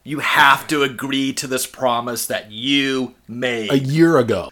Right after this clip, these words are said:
Speaker 1: You cannot forget this." And it is really intense, and it's focused on their face. And you got a poor guy, he's dying. Like, it's his dying
Speaker 2: And
Speaker 1: breath.
Speaker 2: from the start, this movie, the plot and the storytelling is extremely convoluted.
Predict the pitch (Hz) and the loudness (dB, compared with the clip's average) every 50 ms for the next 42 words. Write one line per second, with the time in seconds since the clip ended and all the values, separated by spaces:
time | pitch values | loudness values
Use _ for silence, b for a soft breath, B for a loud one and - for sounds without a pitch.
0 | _ _ - 123 156 185 190 190 - 180 147 143 139 143 156 160 165 170 - - | _ _ -12 -4 -2 -2 -2 -2 -4 -4 -4 -4 0 2 4 6 6 4 2 -2
1 | - 151 131 110 - 143 160 160 - - 107 90 - - - 139 160 190 180 147 | -4 -4 -2 2 4 4 4 4 2 -8 -10 -10 -10 -8 -4 0 2 2 2 2
2 | 120 98 107 123 135 160 185 202 208 190 160 143 120 107 - - 156 143 120 - | 0 -4 -8 -6 -2 2 2 4 4 4 2 0 -6 -6 -6 -4 -4 -4 -4 -4
3 | - 123 110 107 - - - 151 160 - - 175 - 160 143 131 117 107 104 - | -8 -10 -10 -10 -10 -4 0 0 0 2 0 -2 0 0 -4 -4 -4 -6 -6 -2
4 | 190 190 156 - 160 165 190 196 185 151 - - 262 247 185 196 202 202 156 123 | 0 0 0 -2 -4 -4 0 2 2 2 2 2 0 0 4 4 4 4 4 0
5 | - - 123 151 196 196 117 90 85 - B B B 127 160 156 233 226 285 202 | 0 2 4 6 6 4 2 -2 -8 -10 B B B 0 4 4 4 4 4 2
6 | - - 214 160 196 226 196 160 135 214 233 185 196 147 123 - - - 165 - | 2 4 6 8 8 8 8 4 2 4 6 6 6 6 4 2 -4 -14 -16 -10
7 | - - 196 202 196 175 - - - - 190 196 185 156 135 127 147 151 - - | -2 0 0 2 2 0 0 0 -2 0 2 2 2 2 2 0 -2 -4 -2 -2
8 | 156 151 143 143 135 127 131 127 127 - 139 143 165 180 175 156 - 135 131 123 | 0 0 0 0 0 -2 -2 -4 -4 -8 -6 -2 2 4 4 4 2 0 -2 -2
9 | - - - - - 156 151 147 139 - - 127 113 110 104 101 98 95 95 - | -2 -2 -4 -2 -2 0 2 2 2 0 0 0 0 0 -2 -2 -4 -8 -8 -8
10 | - - - - - 160 170 185 180 175 165 156 - - 135 135 131 123 120 120 | -8 -8 -8 -8 -6 -2 2 2 4 4 4 2 2 2 0 2 2 2 2 4
11 | 123 127 123 113 107 98 104 - | 4 4 6 4 2 0 0 -4